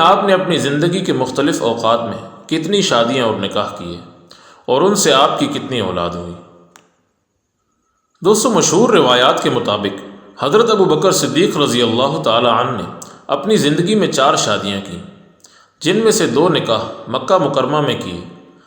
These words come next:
जबकि दो निकाह हिजरत के बाद मदीना मुनव्वरा में किए, और इन अज़वाज से आपकी औलाद की तादाद छः है, जिनमें तीन बेटे और तीन बेटियां शामिल हैं।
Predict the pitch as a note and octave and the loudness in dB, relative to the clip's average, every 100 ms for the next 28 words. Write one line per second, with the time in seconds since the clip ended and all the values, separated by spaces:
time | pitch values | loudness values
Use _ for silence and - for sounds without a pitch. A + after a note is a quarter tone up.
0 | _ - D3 D#3 D#3 B2+ F3+ C#3 - G2+ | _ -2 -2 0 0 2 2 2 0 -4
1 | F2 - - - - C3 G3+ A3+ - A#2+ | -4 -14 -18 -18 -6 0 2 2 0 0
2 | A2 A2+ G#2 G#2 C3 E3+ D3 A2 G#2+ A2+ | 2 0 -2 -2 0 0 0 0 0 0
3 | G#2+ F#2+ F2+ E2+ F2 - - _ _ _ | -2 -6 -8 -12 -14 -20 -20 _ _ _
4 | - - - _ C3+ E3+ A#3 F#3+ A#2 B2+ | -20 -20 -20 _ 0 2 4 2 2 2
5 | E3 - C#3+ A#2 D3+ - C#3+ A2+ A2 B2 | 2 0 0 2 2 0 0 2 4 2
6 | - B2+ G2+ F#2+ G2+ G#2 G2+ - A#2 A2 | 0 -4 -2 -2 0 -2 -2 -4 -2 -4
7 | - - - - _ _ _ _ _ B2 | -10 -16 -20 -20 _ _ _ _ _ -4
8 | F3 G#3+ - F3 G#3+ E3 B2+ B2 G2+ E2 | 0 2 2 2 2 2 0 0 -2 -4
9 | - - - - B2 B2 F3 F3+ A2+ G#2+ | -14 -20 -20 -6 -4 0 0 0 -2 -2
10 | A#2+ A2+ F#2 F2 F2 E2+ F2 | -2 -2 -4 -6 -8 -12 -16